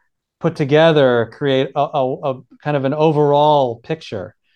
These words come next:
which even on Asia, you know, Asia,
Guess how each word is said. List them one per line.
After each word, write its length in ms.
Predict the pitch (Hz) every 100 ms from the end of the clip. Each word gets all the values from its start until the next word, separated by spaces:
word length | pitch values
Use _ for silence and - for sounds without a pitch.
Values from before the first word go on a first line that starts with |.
| _ 170
which 260 | 156 - -
even 240 | 220 233
on 120 | 196
Asia, 680 | 156 175 208 165 165 143 135 160
you 140 | 160
know, 220 | 156 151
Asia, 720 | 165 196 202 185 185 160 143